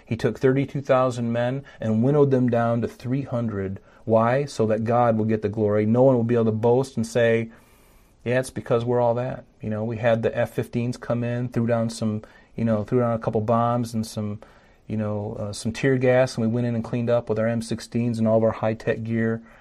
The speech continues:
You know, we, we repelled out of the helicopters, the Apaches. None of that was gonna happen. God was gonna say, "You guys are gonna look like you're out there playing with your Tonka truck, and I'm gonna do business,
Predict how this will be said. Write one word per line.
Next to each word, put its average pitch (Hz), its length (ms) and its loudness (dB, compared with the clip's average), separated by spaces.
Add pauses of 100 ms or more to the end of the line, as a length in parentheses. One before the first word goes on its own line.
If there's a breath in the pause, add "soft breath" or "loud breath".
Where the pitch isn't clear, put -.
You 113 80 -4
know, 113 80 0
we, 110 200 0
we 107 120 -2
repelled 110 580 4
out 117 100 2
of 113 60 2
the 104 80 0
helicopters, 117 720 0
the 113 100 -2
Apaches. 113 680 -4 (440 soft breath)
None 139 160 10
of 131 120 12
that 131 200 8
was 107 140 -2
gonna 113 180 2
happen. 107 440 -2
God 110 140 6
was 107 120 0
gonna 107 140 -2
say, 110 260 2
"You 113 180 0
guys 139 240 10
are 120 40 -4
gonna 117 160 2
look 123 160 0
like 117 240 2
you're 120 100 4
out 113 140 2
there 110 160 2
playing 127 300 -2
with 113 180 0
your 107 80 -2
Tonka 131 360 -2
truck, 107 440 -2 (180 soft breath)
and 117 140 0
I'm 123 80 2
gonna 117 140 4
do 113 120 0
business, 107 560 -2